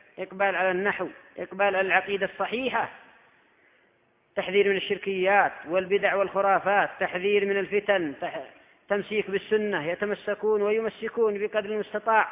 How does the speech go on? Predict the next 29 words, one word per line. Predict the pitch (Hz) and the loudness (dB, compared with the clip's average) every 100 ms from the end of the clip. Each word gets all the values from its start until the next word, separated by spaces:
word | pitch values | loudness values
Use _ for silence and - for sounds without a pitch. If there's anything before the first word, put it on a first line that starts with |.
| - - - - - | -8 -20 -20 -20 -10
فالذي | 147 175 185 180 | -2 0 2 2
يزهد | 160 180 170 151 | 2 0 0 -2
في | 170 | -4
مثل | 151 147 | -4 -2
هذا | 165 175 | 0 0
الخير | 160 170 202 202 196 - - - - - - | -2 2 4 4 2 -6 -18 -20 -20 -20 -6
ويقول | 190 190 185 160 170 180 185 180 185 | 0 2 2 0 -6 -4 -2 0 2
لهم: | 175 175 | 2 2
"لا | 185 170 | 2 2
أدرسوا | 180 180 170 180 | 0 -4 -2 -2
إما | 180 180 | 0 0
عندنا | 170 185 190 214 208 | 0 0 2 2 4
هنا | 190 196 | 4 2
في | 175 | -2
الجزائر | 175 196 190 226 262 220 | -2 -2 2 2 2 2
أو | 220 202 | 0 0
اذهبوا | 190 190 190 190 185 185 | 0 0 0 0 0 -2
المملكة | 190 196 202 196 202 | -2 0 0 -2 0
أو | 185 185 | 0 2
كذا"، | 202 202 240 - - - _ - | 0 -2 -6 -10 -20 -20 _ -10
والله | 311 160 185 302 302 339 | -2 0 0 0 0 0
نحن | 311 277 311 | -2 -2 0
نحب | 311 415 320 254 | 2 0 2 4
لكل | 240 233 311 294 233 | 4 4 0 2 2
سني | 240 226 320 359 | 2 0 -2 0
أن | |
يستفيد | 294 - 240 294 277 | -2 0 -2 -2 4
أينما | 330 302 254 214 | 4 6 4 2
كان، | 208 190 143 | 2 2 0